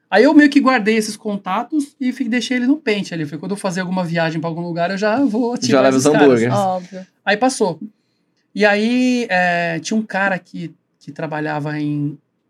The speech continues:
Speaker 1: em São Bernardo e morava em Campinas, e morava aqui em Campinas.
Speaker 2: Uhum.
Speaker 1: Então, ele quis pedir,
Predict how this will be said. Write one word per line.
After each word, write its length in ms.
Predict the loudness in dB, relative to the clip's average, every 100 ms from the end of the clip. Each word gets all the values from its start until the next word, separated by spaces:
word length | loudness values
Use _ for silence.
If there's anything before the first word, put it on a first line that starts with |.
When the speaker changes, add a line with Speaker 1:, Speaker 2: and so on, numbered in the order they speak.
| _ -4
Speaker 1:
em 120 | -2
São 160 | -2 -4
Bernardo 460 | -4 -2 -2 -2
e 40 | -2
morava 260 | -2 -2
em 40 | -2
Campinas, 680 | -6 -6 -6 -8 -10 -16 _ _ _ _ -8
e 60 |
morava 220 | -4 -4 -6
aqui 120 | -8
em 40 |
Campinas. 400 | -14 -12 -12 -6
Speaker 2:
Uhum. 80 | -4
Speaker 1:
Então, 180 | 0 0
ele 100 | 0
quis 260 | -4 -8
pedir, 500 | -2 -2 0 0 0